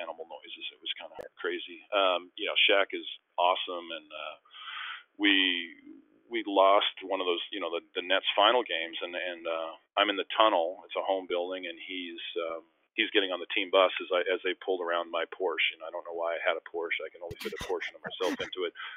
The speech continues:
I was, I had to be a comportionist to get into it. But they, you know, valet comes and leaves the door open right in front of me. I'm about to get in it. And Shaq is just, he's just a cool cat, man. And he's like, "Hey, hey, Todd, what, what are you doing?" I'm like, I'm a little starstruck. I'm like, "I'm just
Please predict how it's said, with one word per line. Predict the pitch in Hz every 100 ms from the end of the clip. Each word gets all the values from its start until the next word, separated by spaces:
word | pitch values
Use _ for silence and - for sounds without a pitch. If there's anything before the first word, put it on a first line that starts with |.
| -
I |
was, | 92 85
I | 87
had | 92
to | 90
be |
a | 85
comportionist | - - - 98 - 92 85 -
to | 87
get | 85
into | 87 90 - 90
it. | 85 - - - -
But | 98 104
they, | 117 117
you | 123
know, | 101
valet | 101 101 104 98
comes | 98 107
and | 101
leaves | 101 87
the | 95
door | 101 117
open | - 90
right | 90 92
in | -
front | 120
of | 117
me. | 90
I'm | 87
about | 87 95 -
to |
get | 90 90
in | 110
it. | 101 - - - - -
And | 98
Shaq | - - -
is | 95
just, | 104 95 -
he's | 135 139
just | 98 -
a | -
cool | - 87 -
cat, | 92 80 80
man. | 82 85
And | 82
he's | 82 90
like, | 92 82 -
"Hey, | 139 95 _ _ _ -
hey, |
Todd, | 120 151 107
what, | 107 - _
what | 139
are | 151
you |
doing?" | 131 156 185 95
I'm | 90 104
like, | 107 - - - -
I'm | 117
a |
little | 117 98 -
starstruck. | 80 80 - 85 85
I'm | 85 90
like, | 101
"I'm | 131
just | 143 139